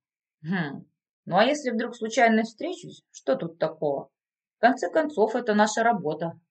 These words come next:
общаться с людьми, собирать информацию. Да ну тебя,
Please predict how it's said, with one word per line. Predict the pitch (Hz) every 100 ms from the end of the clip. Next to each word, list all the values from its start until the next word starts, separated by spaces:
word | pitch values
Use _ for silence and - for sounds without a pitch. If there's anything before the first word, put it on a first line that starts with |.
| _
общаться | - - 262 262
с | -
людьми, | 165 139 170
собирать | 220 - 170 170 175
информацию. | 147 - 135 151 170 - 156 147 _ _ _ _ _ -
Да | 247
ну | 415
тебя, | - 160 160